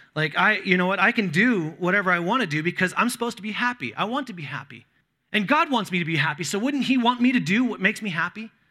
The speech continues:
Again, maybe our, our slogans, our, our statements, our, our, our common speeches or sentences that we would use are different than what the Corinthians do, but I feel like the same is true of the church today.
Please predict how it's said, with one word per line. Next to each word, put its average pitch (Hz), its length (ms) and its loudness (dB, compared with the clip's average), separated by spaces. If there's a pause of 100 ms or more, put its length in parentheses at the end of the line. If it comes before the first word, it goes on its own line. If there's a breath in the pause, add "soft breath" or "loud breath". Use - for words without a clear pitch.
(320)
Again, 170 140 -10
maybe 180 180 -4
our, 175 240 -2
our 165 160 -4
slogans, 160 540 -6
our, 151 200 -4
our 147 160 -4
statements, 147 560 -6
our, 151 260 -8 (380 loud breath)
our, 151 360 -6 (120)
our 143 140 -6
common 170 640 -6 (400 soft breath)
speeches - 720 -10
or 143 80 -8
sentences 147 540 -10
that 147 120 -14
we 156 120 -8
would 147 120 -12
use 147 560 -6
are 143 120 -8
different 165 480 -12
than 185 100 -12
what 170 160 -16
the 180 60 -20
Corinthians 180 460 -14
do, 180 260 -10 (580 soft breath)
but - 100 -16
I 147 60 -10
feel 165 160 -10
like 151 160 -8
the 143 80 -18
same 151 240 -14
is 143 100 -12
true - 180 -10
of 143 60 -14
the 143 80 -16
church - 320 -12
today. 139 340 -14